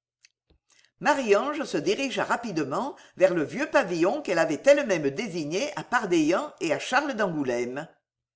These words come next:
Mais ce fut en vain qu'elle y pénétra précipitamment.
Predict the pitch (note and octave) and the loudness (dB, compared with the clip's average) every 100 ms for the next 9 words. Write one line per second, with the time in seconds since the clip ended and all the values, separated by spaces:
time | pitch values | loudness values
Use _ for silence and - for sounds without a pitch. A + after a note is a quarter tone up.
0 | _ _ _ _ _ _ D#3 A#3 - A#3+ | _ _ _ _ _ _ -4 -2 -2 -4
1 | G#3 F#3+ E3+ D3 C#3 A3+ E4+ G3 D#3+ D#3 | -4 -2 0 0 2 0 0 -2 -2 -2
2 | A#3+ A3+ G3 - D4 - C4+ C4+ G#3+ G#3+ | -2 -4 -2 0 0 0 -2 -4 -6 -2
3 | D#3+ C3+ B2 - _ | -2 0 -4 -8 _